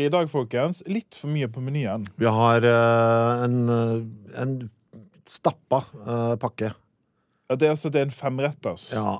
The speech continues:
Speaker 2: så hvor skal vi begynne? Skal vi begynne med, vi skal snakke om litt svindel, men skal vi begynne med mine morgenrutiner, eller skal vi begynne med grenseting?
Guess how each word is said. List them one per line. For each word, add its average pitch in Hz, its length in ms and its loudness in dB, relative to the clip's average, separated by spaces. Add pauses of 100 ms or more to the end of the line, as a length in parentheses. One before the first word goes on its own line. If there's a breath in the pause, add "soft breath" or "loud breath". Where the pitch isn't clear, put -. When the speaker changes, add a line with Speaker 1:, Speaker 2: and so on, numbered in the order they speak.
Speaker 2:
så 139 140 -4
hvor 139 160 4
skal 131 140 2
vi 131 120 4
begynne? 110 320 4
Skal 151 200 2
vi 147 120 2
begynne 110 180 2
med, 131 1000 0
vi 143 60 -10
skal 151 300 0
snakke 160 240 -2
om 139 120 0
litt 147 120 2
svindel, 131 340 0
men 160 160 4
skal 143 160 -2
vi 160 80 4
begynne 143 500 0
med 139 180 2
mine 147 220 2
morgenrutiner, 120 880 2
eller 190 200 4
skal 185 140 0
vi 190 80 4
begynne 170 360 0
med 123 560 0
grenseting? 101 540 -2